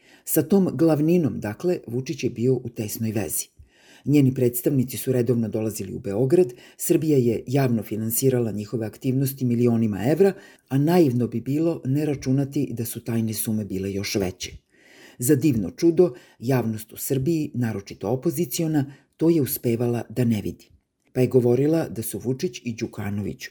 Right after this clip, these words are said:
u dosluhu i da jedan drugome nabacuju političke voleje. Isti ti su, međutim, i dalje glavni tumači zbivanja, kako u Srbiji, tako i šire. Sve u svemu, pobeda opozicije, čiji je glavni stožer koalicija oko Demokratskog fronta,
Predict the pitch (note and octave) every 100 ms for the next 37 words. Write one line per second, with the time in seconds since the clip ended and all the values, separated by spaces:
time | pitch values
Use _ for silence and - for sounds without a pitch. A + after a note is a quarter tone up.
0 | - - E2 - C#3+ C3+ G3 - - _
1 | - C#3 C#3 C#3+ C3+ C3+ B2+ B2+ B2+ A2+
2 | A2+ A2 A#2 - A#2+ G2 G#2+ F#2 G#2 -
3 | A#2+ A#2 A#2 G2+ F2+ - _ _ _ E3+
4 | D3 - - - D3 D3 F3+ D#3 C3+ D3
5 | C#3 D3 C3 A2 G2 B2 B2+ C3+ B2 A#2+
6 | B2+ B2 A2 G#2 - G2+ F2 A2+ B2 D3
7 | D3+ C3 - - - C#3+ C3+ - - -
8 | C3+ C#3 D3 - F2+ F#2 - F#2 - G#2
9 | - D2 - _ _ _ _ _ _ _
10 | _ - - G#3+ F#3+ - A#2+ F#2+ F#2+ _
11 | _ - E3+ D#3 C3 A#2+ - A#2 D3 -
12 | G3 F3+ C3+ B2 A2+ C3 B2+ A#2 - A#2+
13 | A2+ A#2 - A#2+ A#2 A#2+ - A2+ F#2+ A2
14 | A2 G#2+ - G#2+ - - - - C3 E3
15 | E3